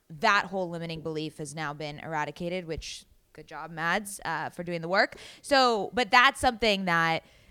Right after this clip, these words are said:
you know, that's why when I hear, like, "Oh, you don't wanna do the work to get to there," it's like, well, no, there's, there's other creative, like, there's so many different paths and ways that you can,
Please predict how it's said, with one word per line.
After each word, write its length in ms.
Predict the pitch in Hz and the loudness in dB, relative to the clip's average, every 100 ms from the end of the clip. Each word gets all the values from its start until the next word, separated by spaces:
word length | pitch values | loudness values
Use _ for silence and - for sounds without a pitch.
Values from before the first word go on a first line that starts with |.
| - | -18
you 120 | - 214 | -6 -2
know, 360 | 180 170 180 - - - 165 73 - | -2 -2 -6 -16 -20 -20 -20 -18 -2
that's 240 | 226 220 | 0 0
why 160 | 226 208 | -2 -4
when 160 | 190 180 | -4 -8
I 80 | |
hear, 260 | 170 220 196 | -8 -4 -2
like, 180 | 180 170 | -2 0
"Oh, 220 | 233 226 | 0 2
you 100 | 220 | 2
don't 100 | 208 | 0
wanna 140 | 202 190 | -4 -4
do 100 | 185 | -4
the 100 | 185 | -4
work 200 | 175 - | -4 -6
to 100 | 175 | -8
get 160 | 170 | -10
to 80 | - | -8
there," 220 | 185 220 | -4 -2
it's 120 | 185 196 | -2 -4
like, 140 | 180 _ _ | -6 _ _
well, 220 | - 302 311 | -14 -10 -4
no, 240 | 320 285 | 2 2
there's, 380 | 247 233 202 - _ _ _ | 2 -2 -4 -12 _ _ _
there's 260 | 262 254 226 | 0 0 2
other 480 | 269 262 247 226 214 | 0 2 2 2 0
creative, 480 | - 233 247 240 208 | -8 -6 -4 -2 -2
like, 120 | 220 | -2
there's 140 | 226 | -2
so 480 | - - - 247 269 | -4 -8 -10 -8 -6
many 260 | 254 240 226 | -6 -8 -8
different 320 | 214 208 196 | -8 -8 -10
paths 460 | 180 202 190 - 185 | -4 0 0 -4 -8
and 120 | 175 | -8
ways 220 | 185 175 | -6 -6
that 120 | 180 | -6
you 160 | 156 170 | -6 -6
can, 200 | 185 | -6